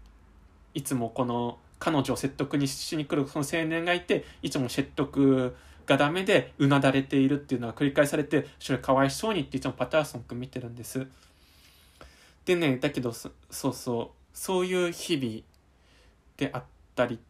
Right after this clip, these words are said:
とか、まあね、繰り返されるわけですけれどもね、なんていうかね、これ、あとは、この、木曜日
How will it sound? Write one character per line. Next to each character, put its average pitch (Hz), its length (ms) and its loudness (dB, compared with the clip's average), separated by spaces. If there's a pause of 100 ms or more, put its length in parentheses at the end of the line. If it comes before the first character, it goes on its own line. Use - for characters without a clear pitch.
(200)
と 131 120 -6
か、 135 540 2
ま 131 200 0
あ 117 60 -6
ね、 113 340 -12 (720)
繰 - 100 -8
り 170 80 -2
返 196 140 2
さ 202 120 -2
れ 202 60 4
る 151 80 6
わ 139 100 6
け - 120 0
で 123 100 -4
す - 120 -10
け 131 100 -4
れ - 80 -8
ど 120 120 -4
も 123 140 -4
ね、 113 120 -8 (920)
な 202 80 -2
ん 214 60 -6
て - 120 -2
い - 20 -4
う - 20 -10
か 120 140 -4
ね、 113 220 -8 (1000)
こ 180 140 -2
れ、 165 300 2 (2000)
あ 170 120 0
と 135 180 0
は、 117 420 2 (840)
こ 135 160 -4
の、 120 880 -4
木 127 380 -4
曜 220 260 4
日 117 260 -6